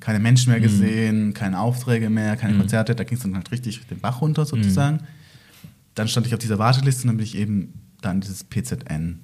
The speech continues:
Speaker 2: Ja.
Speaker 1: Psychiatrisches Zentrum
Speaker 2: Mhm.
Speaker 1: Nordbaden.
Speaker 2: Mhm.
Speaker 1: Weil das halt von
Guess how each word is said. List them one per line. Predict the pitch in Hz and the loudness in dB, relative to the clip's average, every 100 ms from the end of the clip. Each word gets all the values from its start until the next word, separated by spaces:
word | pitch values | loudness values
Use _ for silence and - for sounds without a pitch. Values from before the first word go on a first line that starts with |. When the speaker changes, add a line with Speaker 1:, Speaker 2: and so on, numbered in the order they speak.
| _ _ _ _ - _ - | _ _ _ _ -20 _ 0
Speaker 2:
Ja. | 98 92 | 2 2
Speaker 1:
Psychiatrisches | - 104 95 82 - - - | -2 -4 -2 -4 -4 -10 -8
Zentrum | 82 82 87 | -8 -4 0
Speaker 2:
Mhm. | 82 | 2
Speaker 1:
Nordbaden. | 98 95 85 85 95 101 | 2 0 -4 -6 -8 -8
Speaker 2:
Mhm. | - | 0
Speaker 1:
Weil | 98 | 2
das | 98 | 2
halt | 117 87 | 0 -2
von | - 90 | -4 -6